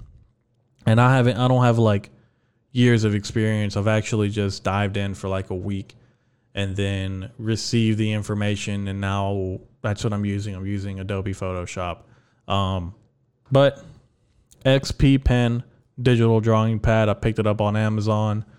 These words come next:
Not very expensive. Um, it comes with a U S B C to U S B, um, and it's just connected to the back of my computer, and all you gotta do is get on Photoshop, or there's plenty of other platforms that you can get on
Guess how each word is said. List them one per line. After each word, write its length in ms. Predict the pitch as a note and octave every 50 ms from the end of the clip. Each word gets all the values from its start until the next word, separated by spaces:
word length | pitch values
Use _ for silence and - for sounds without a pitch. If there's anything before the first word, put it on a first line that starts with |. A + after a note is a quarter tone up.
| _ _ _ _ _ _ _ _ _ _ _ -
Not 320 | G#2 G#2+ A2+ A2+ A2+ G#2
very 300 | G#2+ A#2 A2+ A2 A2 G#2+ A2
expensive. 840 | - - - - A2 G#2+ G#2 - - G#2+ G#2+ G#2 G2+ G#2 A2 - - - -
Um, 540 | A#2 G#2+ G#2 G2+ G2+ G2 G2 F#2+ G2+ - -
it 100 | A2+ -
comes 300 | - A#2 A2 A2 G#2+ A2
with 120 | G#2+ G2+ G#2+
a 180 | G#2+ G#2 G#2 G2+
U 240 | G#2 A2+ A2+ A2
S 180 | A2 A2 G#2+ -
B 260 | - A#2 A2+ G#2+ G#2
C 580 | - - - - A#2+ A2+ A2+ A2+ A2 A2 A2 A2
to 180 | - - A2+
U 260 | G#2+ G#2+ A#2 A2+ A2 A2
S 160 | G#2+ A2 -
B, 400 | - A2+ A2 A2 A2 A2 G#2+ G#2 G#2 - _ _ _ _ _ _ _ _ _ -
um, 420 | A2 G#2+ A2 G#2+ G#2+ G#2 G#2 G2+
and 120 | G#2 G#2+ A2
it's 120 | G#2+ G#2
just 240 | A2+ G#2+ G#2 - -
connected 340 | A2+ A2 A2 A2 - A#2 -
to 80 | A#2
the 60 | A2+
back 240 | A2+ A2+ A2+ A#2 -
of 60 | A#2+
my 120 | A#2 A#2 A#2
computer, 520 | - A#2+ A2 - B2+ B2+ C3 C3 C3 - -
and 440 | B2+ B2 B2 A#2+ B2 A#2 A#2 - - _ _ _ _ _ _ _ _ _ _ _ _ -
all 100 | B2 B2+
you 60 | C3+ C3
gotta 180 | C#3 C3+ C3
do 300 | B2+ C3 C3+ C3+ C#3+ C#3+
is 160 | C#3+ C3 B2+
get 180 | B2+ C#3 C3+ C3
on 160 | C3+ C3 B2
Photoshop, 760 | - - C3 C3 C3+ C3+ C3 - - C3+ C3 C3+ C#3 C3+ -
or 420 | C3+ B2+ A#2+ A#2 A#2 A2+ A2 A2 A2
there's 240 | A#2+ B2+ C3 B2 A#2+
plenty 400 | - - - C#3+ C#3 C#3+ C#3 C3
of 140 | A#2+ A#2
other 180 | A2 A2+ A2+ A2+
platforms 560 | - A#2+ A#2+ A#2+ A#2+ B2 - C#3 C3+ C3 B2+
that 80 | B2+ B2
you 140 | B2+ C3 B2+
can 160 | C#3+ C#3 C3
get 120 | C3+ C3+
on 300 | C#3 C#3 C#3+ D3 D3 C#3+